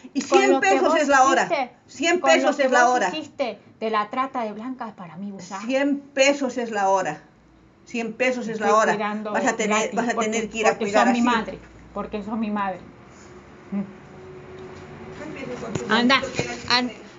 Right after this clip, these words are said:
Speaker 2: anda, anda, anda, anda, dale, anda. Dale. ¿De qué, qué, cuál es mi, mi próximo pronóstico? A ver. ¿Cuál es mi próximo pronóstico? Decime.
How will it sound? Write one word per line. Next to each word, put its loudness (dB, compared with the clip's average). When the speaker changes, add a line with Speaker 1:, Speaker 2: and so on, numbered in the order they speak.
Speaker 2:
anda, 2
anda, -2
anda, -16
anda, -10
dale, -4
anda. -8
Dale. -8
¿De -4
qué, -4
qué, -2
cuál 0
es 0
mi, -6
mi -4
próximo -4
pronóstico? -2
A 4
ver. 4
¿Cuál 6
es 2
mi 2
próximo -2
pronóstico? -8
Decime. -8